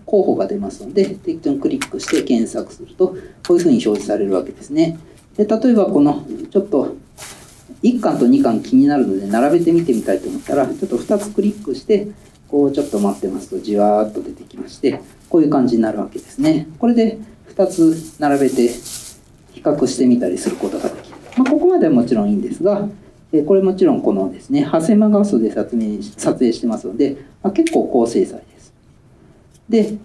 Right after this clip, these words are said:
えー、一方ですね、まあ、それだけではなくて、えーっ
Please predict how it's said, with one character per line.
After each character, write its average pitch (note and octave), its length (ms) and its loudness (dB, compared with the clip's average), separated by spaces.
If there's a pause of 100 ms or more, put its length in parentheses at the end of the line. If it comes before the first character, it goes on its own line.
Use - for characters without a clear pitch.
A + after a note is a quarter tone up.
え - 40 -6
ー、 E3+ 300 4
一 - 100 -2
方 E4+ 140 6
で C3 100 2
す A2+ 100 -6
ね、 B2 220 2 (100)
ま E3+ 80 2
あ、 - 40 -2
そ G3+ 120 2
れ A#3 80 6
だ A#3 120 2
け A#3+ 140 4
で F3 120 4
は G#2+ 140 2
な G2 160 -4
く - 100 -18
て、 G3 320 0 (880)
え D3 80 -8
ー C3+ 240 0
っ - 20 -16